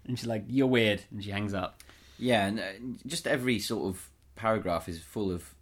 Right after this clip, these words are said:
Speaker 1: <laughs>
Speaker 2: amazing sort of description, and,
Speaker 1: Yeah.
Speaker 2: you know, you really get this. It's all really grim,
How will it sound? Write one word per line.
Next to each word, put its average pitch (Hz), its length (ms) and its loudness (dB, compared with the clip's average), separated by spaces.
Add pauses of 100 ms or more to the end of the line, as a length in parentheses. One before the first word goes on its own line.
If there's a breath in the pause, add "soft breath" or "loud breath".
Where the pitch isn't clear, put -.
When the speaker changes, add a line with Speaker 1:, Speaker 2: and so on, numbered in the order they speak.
Speaker 1:
<laughs> - 600 -6
Speaker 2:
amazing 101 580 0
sort 80 180 -4
of 82 60 -10
description, 85 580 -6
and, 82 160 -2
Speaker 1:
Yeah. - 160 -4
Speaker 2:
you 92 160 -4
know, 90 60 -2
you 87 160 -2
really 98 260 -2
get 90 160 -4
this. - 120 -10
It's 69 260 -8
all 123 400 2 (260)
really 101 260 0
grim, 80 460 -4